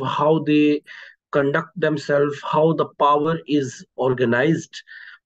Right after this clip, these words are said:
within the Indian state structure। तो इस चीज को हमने, अ, cater करना है। आज का जो हमारा lecture है, वो बिल्कुल आपको बड़े थोड़े time में India के ऊपर एक बड़ी शानदार किस्म की clarity है, वो दे देगा।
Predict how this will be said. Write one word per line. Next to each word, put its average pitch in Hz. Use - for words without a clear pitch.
within 156
the 147
Indian 135
state 131
structure। 160
तो 185
इस 190
चीज 185
को 156
हमने, 123
अ, 117
cater 190
करना 185
है। 175
आज 165
का 175
जो 151
हमारा 127
lecture 117
है, -
वो 135
बिल्कुल 180
आपको 147
बड़े 139
थोड़े 170
time 139
में 131
India 147
के 147
ऊपर 131
एक 117
बड़ी 139
शानदार 127
किस्म 127
की 131
clarity 147
है, 131
वो 131
दे 147
देगा। 143